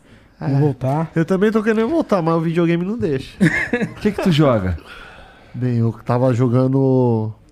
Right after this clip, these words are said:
Speaker 2: Far Cry agora. Agora eu tô
Speaker 1: Gold,
Speaker 2: vendo
Speaker 1: Go-,
Speaker 2: com meu fi-,
Speaker 1: Gold
Speaker 2: tô,
Speaker 1: of War.
Speaker 2: é.
Speaker 3: Esse é bom também.
Speaker 2: Agora eu tô vendo com meu filho qual é o próximo.
Speaker 3: Eu tô jogando um jogo de nerd pra caralho, que é o Baldur's Gate três. É um R P G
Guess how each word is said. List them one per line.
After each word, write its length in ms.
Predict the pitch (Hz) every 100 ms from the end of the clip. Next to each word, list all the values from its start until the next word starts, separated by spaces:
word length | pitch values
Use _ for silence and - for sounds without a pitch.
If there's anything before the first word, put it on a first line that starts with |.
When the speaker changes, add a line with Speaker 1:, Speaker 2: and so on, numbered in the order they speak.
| _ _
Speaker 2:
Far 260 | - 135
Cry 360 | - 131 123 135
agora. 480 | 123 113 117 135 165 - _ - _ _ _ _ _ _ _ _ -
Agora 200 | 131 123
eu 40 | 147
tô 60 |
Speaker 1:
Gold, 200 | 170 175
Speaker 2:
vendo 140 | 170 151
Speaker 1:
Go-, 80 |
Speaker 2:
com 60 | 190
meu 140 | 214
fi-, 140 | 214 - - -
Speaker 1:
Gold 220 | 143 143
Speaker 2:
tô, 60 | 170
Speaker 1:
of 120 | -
War. 200 | 143 131
Speaker 2:
é. 160 | 131 - - _ _ 101
Speaker 3:
Esse 160 | 107 139
é 40 |
bom 220 | 135 143
também. 360 | 120 113 95 85 -
Speaker 2:
Agora 280 | 123 123 139
eu 20 |
tô 120 | 143
vendo 180 | 160 170
com 100 | 170
meu 140 | 190 202
filho 200 | 185 175
qual 140 | 196
é 20 |
o 40 | 208
próximo. 500 | 175 135 123 - - - - - -
Speaker 3:
Eu 120 | 104
tô 80 | 113
jogando 220 | 120 131
um 40 |
jogo 220 | 120 127 127
de 140 | 127
nerd 480 | 117 120 127 127 117
pra 200 | - 127
caralho, 460 | - 123 113 120
que 80 | 117
é 40 | 117
o 40 |
Baldur's 680 | 101 92 139 156 139 127 95
Gate 420 | 90 120 127 -
três. 500 | - 104 101 82 - -
É 60 |
um 120 | 104 110
R 160 | 120
P 280 | 117 135 117
G 340 | 101 113 143